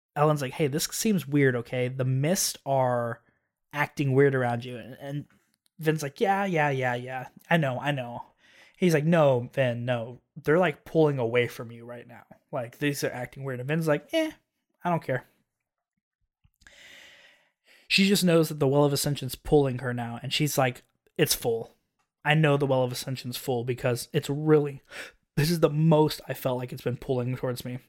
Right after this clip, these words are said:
And she ends up finding a secret loot room of stairs that are leading down. And we go back to Sazed's point of view. And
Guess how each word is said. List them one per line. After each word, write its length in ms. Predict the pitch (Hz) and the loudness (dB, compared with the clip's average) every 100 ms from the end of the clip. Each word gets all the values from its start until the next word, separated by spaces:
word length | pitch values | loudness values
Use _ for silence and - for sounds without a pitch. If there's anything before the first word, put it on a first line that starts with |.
| - | -6
And 80 | 143 | -2
she 140 | 160 | 2
ends 120 | 147 | 2
up 100 | 147 | 0
finding 280 | - 143 147 | 0 -2 0
a 40 | 139 | -4
secret 400 | - 156 147 135 | -4 -2 -2 0
loot 280 | 127 143 - | 0 0 0
room 400 | 143 131 123 127 _ _ _ _ _ _ _ _ _ | 0 0 0 -4 _ _ _ _ _ _ _ _ _
of 120 | 135 | -2
stairs 380 | - 156 143 127 | 0 2 2 2
that 100 | 135 | -4
are 100 | 123 | -4
leading 300 | 123 120 117 | -4 -6 -8
down. 260 | 120 113 - _ _ _ _ _ | -12 -14 -18 _ _ _ _ _
And 60 | 139 | -2
we 60 | |
go 100 | 131 | 2
back 160 | 131 123 | 2 0
to 60 | |
Sazed's 360 | 131 131 120 120 | -6 -4 -6 -8
point 180 | - 120 | -10 -10
of 60 | |
view. 180 | - - - _ _ _ _ _ _ _ _ _ _ _ _ _ - _ - | -12 -18 -20 _ _ _ _ _ _ _ _ _ _ _ _ _ -20 _ -10
And 400 | 147 135 127 | -4 -2 -4